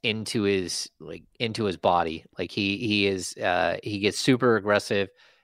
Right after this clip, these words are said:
And I think between the two of them, you can give them really, really different looks that both could be impactful. So I don't know. It, it's a, it's a pretty big,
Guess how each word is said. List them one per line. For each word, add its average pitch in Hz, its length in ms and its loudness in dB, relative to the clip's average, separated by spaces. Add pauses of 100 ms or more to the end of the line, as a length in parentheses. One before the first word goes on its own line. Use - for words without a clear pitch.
(160)
And 95 420 2
I 110 80 0
think 101 220 -6
between 120 360 -6
the 110 100 0
two 175 280 4
of 127 80 2
them, 107 160 -2
you 104 100 -2
can 101 160 -8
give 104 140 0
them 101 160 -8 (200)
really, 120 420 4
really 104 280 -2
different 107 360 -6
looks 110 480 -2 (560)
that 104 280 4
both 110 460 2
could 98 200 -2
be 95 220 -2
impactful. 87 540 -4
So 87 480 -2 (400)
I 95 100 4
don't 101 160 2
know. 95 160 2
It, 95 140 0
it's 110 240 -2
a, 98 480 2
it's - 240 -4
a 117 60 0
pretty 113 320 -6
big, 98 500 0